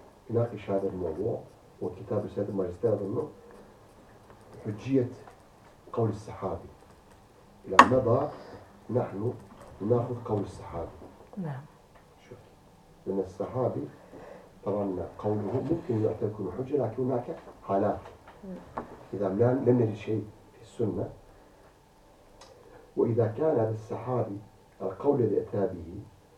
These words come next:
Speaker 1: يتعلق بالدين،
Speaker 2: نعم.
Speaker 1: ليس باجتهاد. اجتهاد قد يكون مثلًا ويجتهد، هذا قوله. أما إذا كان، لأن، لأن ال-، العبادات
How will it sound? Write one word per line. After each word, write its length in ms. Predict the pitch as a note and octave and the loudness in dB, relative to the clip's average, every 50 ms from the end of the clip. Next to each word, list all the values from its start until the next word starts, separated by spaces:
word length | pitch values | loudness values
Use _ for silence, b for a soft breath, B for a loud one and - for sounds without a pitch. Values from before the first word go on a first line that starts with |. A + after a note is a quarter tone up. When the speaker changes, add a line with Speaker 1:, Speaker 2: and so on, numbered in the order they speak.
| - - - - | -20 -20 -14 -6
Speaker 1:
يتعلق 600 | - G#2+ G#2+ G#2+ - A2+ C3+ C#3 C3+ D3+ D#3 - - - - | -4 -4 -2 -2 2 2 2 4 4 2 2 0 -4 -8 -10
بالدين، 420 | F#2+ F2+ - - G#2+ F#2 - F2+ - - - - - - - - - - - D#3+ D3+ | -10 -10 -6 -4 -4 -4 -4 -6 -10 -14 -20 -20 -20 -20 -20 -20 -20 -20 -18 -16 -16
Speaker 2:
نعم. 100 | C#3 - - - | -16 -12 -2 0
Speaker 1:
ليس 220 | B2+ B2 - A#2+ | 0 0 0 -6
باجتهاد. 480 | G2+ G2 G2 - - - - - - - - - - - - - - - - - - - - - | -6 -6 -8 -10 -8 -6 -6 -6 -6 -8 -12 -18 -20 -20 -20 -20 -20 -20 -20 -20 -20 -18 -10 -8
اجتهاد 400 | - A2 - - - B2+ C#3+ D3 | -8 -8 -8 0 2 4 4 4
قد 240 | - - D#3+ C3 A#2+ | 4 4 4 4 4
يكون 260 | A#2 - - B2 A2+ | 2 0 0 0 0
مثلًا 340 | G#2 - - G2 G#2+ A#2 - - - - - - - - | 0 0 0 2 2 2 2 0 -6 -14 -20 -20 -10 0
ويجتهد، 540 | - C3+ D3 D3 A#2+ - - - - - - - - - - - - - - - - - | 4 6 6 6 4 0 -4 -6 -6 -6 -6 -12 -16 -20 -20 -20 -20 -20 -20 -20 -4 -2
هذا 200 | F#2+ - A#2 A2 - | 0 0 0 0 2
قوله. 260 | A#2+ A2+ F#2 - - - - - - - - - - - - - - - | 4 4 4 2 -2 -10 -16 -20 -20 -20 -20 -20 -20 -20 -20 -20 -6 -2
أما 220 | G2+ G#2+ A2+ G#2+ G#2+ | 2 4 6 6 6
إذا 160 | G#2+ A2 A2 | 6 4 2
كان، 320 | G#2+ - C3 B2+ A#2+ G#3+ | 2 4 4 4 6 6
لأن، 420 | - F#2+ - - - F2+ F#2 F#2+ G2 | 4 4 2 -2 -2 -2 0 2 2
لأن 360 | F#2+ F#2 F2+ F#2 F2+ F2+ F2+ | 2 2 2 0 -2 -2 -2
ال-، 960 | E2+ E2+ E2 E2 F2 E2+ E2 - - - - - - - - - - - - - - - - - - - - - - - - | -4 -4 -6 -8 -8 -8 -8 -8 -8 -6 -6 -8 -8 -8 -8 -8 -10 -10 -12 -14 -16 -20 -20 -20 -20 -20 -20 -20 -20 -16 -8
العبادات 640 | - D#2+ E2 F2+ F2+ F#2 G2+ F#2+ G2 B2 C3+ D3 C#3+ | -6 -4 -4 -4 -2 0 0 2 4 4 4 2 2